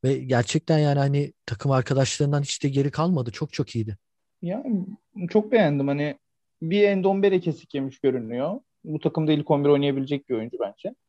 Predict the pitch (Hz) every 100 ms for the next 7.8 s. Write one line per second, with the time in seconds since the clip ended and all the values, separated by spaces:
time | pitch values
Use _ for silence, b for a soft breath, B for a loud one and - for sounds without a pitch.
0 | _ 135 117 - - 165 180 208 214 208
1 | 185 170 170 170 180 202 196 190 180 147
2 | 131 208 269 294 302 269 262 165 180 202
3 | _ - 202 220 202 175 180 - 160 151
4 | 147 156 143 135 165 196 185 156 107 120
5 | - 156 127 123 107 - _ _ - 151
6 | 180 170 208 165 170 151 147 196 - 170
7 | - 160 156 139 147 143 143 -